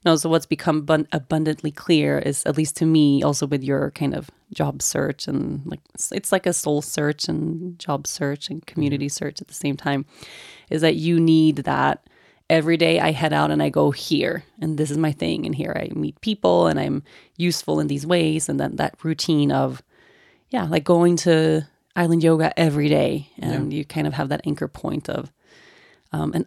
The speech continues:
Speaker 1: I don't need that. I can, like, get work done in pockets over here and then do nothing over here, and I feel
Speaker 2: Mm-hmm.
Speaker 1: fine about that, but you're more of a routine.
Speaker 2: Well, I need a working space to work,
Speaker 1: Mm-hmm.
Speaker 2: for instance.
Speaker 1: Mm-hmm.
Speaker 2: Like, even here at home, I have a little nook in the garage to work, but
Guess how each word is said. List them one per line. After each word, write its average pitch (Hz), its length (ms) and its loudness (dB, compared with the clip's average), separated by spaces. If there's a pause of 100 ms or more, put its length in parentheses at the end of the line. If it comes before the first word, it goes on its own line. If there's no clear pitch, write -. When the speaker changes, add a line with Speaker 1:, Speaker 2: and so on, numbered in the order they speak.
Speaker 1:
I 160 160 4
don't 165 220 4
need 156 240 2
that. - 520 -4
I 151 120 -4
can, 147 200 0
like, 139 180 -4
get - 180 -4
work 156 240 2
done 151 380 4 (280)
in 156 160 -2
pockets 147 400 -6
over 170 140 -10
here 240 280 2
and 175 160 4
then 160 120 2
do 147 100 0
nothing 151 400 -2
over 143 140 -2
here, 196 360 0
and 151 120 0
I 147 80 -2
feel 147 200 -6
Speaker 2:
Mm-hmm. 120 140 -10
Speaker 1:
fine 135 260 -2
about 139 260 -4
that, 143 200 -4
but 143 120 -8
you're 147 180 -4
more 151 240 -2
of 147 100 -8
a 147 80 -6
routine. 143 640 -6 (320)
Speaker 2:
Well, - 160 -8
I 113 160 -6
need 117 300 -4
a 104 200 -4
working 120 360 -4
space - 300 -10
to - 80 -14
work, - 500 -12
Speaker 1:
Mm-hmm. 151 260 -4
Speaker 2:
for 143 100 -10
instance. - 640 -16
Speaker 1:
Mm-hmm. 151 280 -6 (560)
Speaker 2:
Like, 104 280 -12
even 107 400 -6
here 107 320 -2
at 107 120 -4
home, 107 220 -8
I 104 100 -8
have 104 200 -4
a - 20 -8
little 104 280 -4
nook 101 260 -8
in 107 80 -2
the 104 60 -6
garage 104 600 -6
to 107 260 -6
work, 147 400 -6
but 113 240 -8